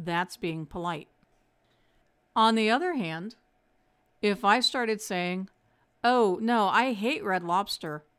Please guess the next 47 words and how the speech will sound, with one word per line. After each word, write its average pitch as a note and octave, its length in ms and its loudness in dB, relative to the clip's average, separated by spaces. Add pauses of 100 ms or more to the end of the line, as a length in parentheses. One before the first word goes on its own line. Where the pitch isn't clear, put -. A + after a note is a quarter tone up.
(140)
because F3+ 420 -2
this F3 220 -4
other A#3+ 200 -4
person B3 380 -4
hated A#3 340 -2
Red A#3+ 160 -4
Lobster," A#3 540 -4 (840)
or G3 200 2
if F#3 120 -6
I G3 140 2
started G#3 380 -2
treating G#3+ 340 -2
my E3+ 120 -4
friends G3+ 380 -6
differently G#3 560 -4
because F#3 360 -6
the E3+ 120 -4
other E3+ 160 -4
person F#3+ 400 -8
didn't F3 240 -8
like F3+ 220 -6
my D#3+ 140 -6
friends, G3+ 520 -6 (400)
that G#3+ 440 0
could A#3+ 280 -2
be F#3 160 -2
being D#3+ 360 -4
a D3+ 60 -10
chameleon. D#3+ 560 -10 (600)
That's F#3 340 -2
what A3 120 -2
you G3+ 160 -2
want F3+ 140 -2
to F3 40 -2
watch E3+ 300 -4
out E3+ 240 -2
for, E3 500 -6
and E3 180 -6
that's D#3+ 240 -8
why E3+ 300 -4
it's E3 240 -8
so E3+ 160 -6
important F3+ 720 -8
to F3+ 140 -10
check - 340 -10
your E3+ 120 -8
motivation. D#3 640 -8